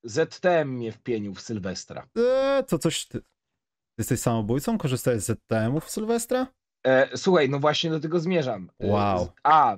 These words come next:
Speaker 1: nie, e, korporacje taksówkarskie to jest pierwsze, co mnie wpienia,
Speaker 2: No to żart
Speaker 1: e,
Speaker 2: jest,
Speaker 1: s-,
Speaker 2: no.
Speaker 1: w Sylwester i wpienia-, wpienił mnie,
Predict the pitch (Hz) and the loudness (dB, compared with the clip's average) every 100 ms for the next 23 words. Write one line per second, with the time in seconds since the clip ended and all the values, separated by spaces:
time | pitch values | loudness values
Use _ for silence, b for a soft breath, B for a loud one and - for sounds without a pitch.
0 | 120 135 135 101 - 113 120 120 175 170 | -4 -6 -6 -6 -10 -6 -4 -2 0 2
1 | 180 175 175 165 156 - 160 - 156 139 | 4 4 2 -2 -4 -6 -10 0 0 0
2 | - 151 147 139 _ - 151 135 127 - | -6 -10 -8 -12 _ -4 -4 -4 -10 -12
3 | 127 131 123 - 143 120 131 165 _ b | -10 -10 -10 -4 -2 0 0 0 _ b
4 | 123 113 143 160 120 104 95 - 110 117 | -8 0 2 4 2 -2 -4 -2 -2 -2
5 | - 131 131 117 - 131 160 165 B B | 0 2 2 2 0 2 2 0 B B
6 | - 147 139 143 147 - 113 143 143 147 | 0 4 6 6 4 -2 -2 2 4 4
7 | 143 - 147 147 143 143 | 4 4 4 4 4 4